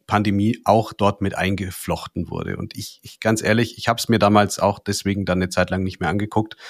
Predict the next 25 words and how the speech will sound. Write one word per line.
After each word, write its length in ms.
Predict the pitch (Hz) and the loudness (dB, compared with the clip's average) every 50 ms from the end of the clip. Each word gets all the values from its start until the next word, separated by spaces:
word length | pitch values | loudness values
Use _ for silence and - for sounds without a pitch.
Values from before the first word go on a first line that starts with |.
| - - - - _ | -16 -16 -18 -16 _
beziehungsweise 580 | - 101 - - 117 107 - 107 101 95 98 92 | -8 -4 2 4 4 4 6 4 4 4 4 2
habe 140 | 98 92 | 0 0
ich 80 | 104 87 | -2 -2
diese 200 | - 101 92 98 | -2 -4 -4 -4
Folgen 360 | - - - 98 98 98 95 | -2 0 0 2 2 2 0
geskippt, 500 | 85 87 - - - - 123 - - - _ _ - - - - _ - | -2 -2 -4 -4 2 2 2 2 0 -14 _ _ -20 -20 -20 -20 _ -8
weil 440 | 92 87 101 95 101 104 104 104 92 | 0 2 4 6 6 6 4 2 2
man 200 | 95 104 107 107 | 2 0 2 2
hat's 220 | 98 113 110 - - | 2 0 0 -2 -4
vor 180 | - - 107 | -4 -2 0
der 120 | 98 95 90 | 2 2 0
eigenen 340 | 95 101 92 98 92 82 - | 0 -2 -2 -2 -2 0 0
Haustür. 600 | 92 98 98 - - - - 87 90 98 107 - | 0 0 0 -2 -6 -4 0 0 0 0 0 -4
Ich 220 | - - 110 - - | -10 -10 -8 -2 2
muss 220 | 110 123 120 - | 2 4 4 4
das 200 | - 110 101 - | 2 0 0 2
jetzt 180 | - 101 - - | 0 -2 -2 0
nicht 220 | 113 104 - - | -2 -2 -2 2
auch 160 | - 104 104 | 2 2 2
noch 180 | 113 113 98 - | 4 0 0 0
in 120 | 101 101 | -2 -2
einer 220 | - 92 95 95 92 | 0 0 2 2 2
meiner 200 | 90 90 87 85 | 2 2 2 2
Lieblingsserien 680 | 87 90 - - 82 82 - - 80 80 82 80 82 | -2 -2 -4 -6 -6 -6 -6 -8 -8 -8 -8 -10 -10
sehen. 180 | 82 - - - | -10 -12 -14 -14